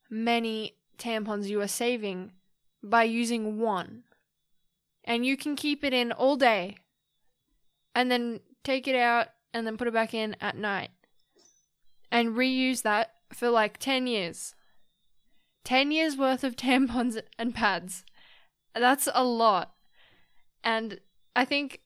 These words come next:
when I bought one, they're not very cheap, but, like, in the long run, they are gonna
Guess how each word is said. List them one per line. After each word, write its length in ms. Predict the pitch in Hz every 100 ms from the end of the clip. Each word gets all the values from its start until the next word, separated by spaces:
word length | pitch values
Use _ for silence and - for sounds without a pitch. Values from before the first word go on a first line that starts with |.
| _ _ _ _ _ -
when 200 | 233 240
I 100 | 247
bought 340 | 214 262 277 233
one, 360 | 233 247 262
they're 100 | 247
not 200 | 247 262
very 220 | 233 240 226
cheap, 440 | - 262 214 -
but, 140 | 208
like, 420 | 214 208 190 - - _ _ _ _ -
in 180 | 247
the 80 | 240
long 280 | 240 254 277
run, 320 | 220 208 214
they 180 | 214 226
are 160 | 240 269
gonna 300 | 254 226